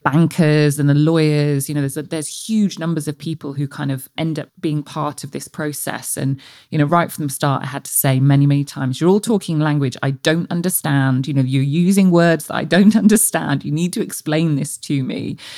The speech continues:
Because there's lots of different abbreviations for important documents or processes that you'll go through. So it has been a huge learning curve. I feel like I've done, like, an M B A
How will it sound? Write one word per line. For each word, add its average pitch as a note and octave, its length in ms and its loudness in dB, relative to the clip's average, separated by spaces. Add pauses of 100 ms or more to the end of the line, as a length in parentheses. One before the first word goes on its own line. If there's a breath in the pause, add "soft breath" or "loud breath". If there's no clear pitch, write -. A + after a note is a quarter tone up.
(220 loud breath)
Because G3 160 2
there's G3 140 2
lots A3 340 0
of F#3+ 160 -2
different F#3 320 -2
abbreviations D#3+ 1120 0
for C3+ 320 -4
important D#3 540 -6
documents C#3 680 -2
or C3 120 -2
processes - 800 -6
that - 140 -10
you'll C#3 160 -4
go - 200 -6
through. - 460 -6 (460 loud breath)
So - 160 -12
it A3+ 120 -2
has A#3 180 -6
been C#4 200 -6
a D#4 80 -4
huge F#4+ 480 -6
learning C3+ 400 -4
curve. C#3 280 -4
I D#3+ 80 -4
feel E3+ 160 -4
like E3 160 -6
I've D#3 80 -8
done, D#3 220 -2
like, C#3+ 160 -2
an D3+ 80 -4
M D3 180 0
B C#3 160 2
A C#3 400 -4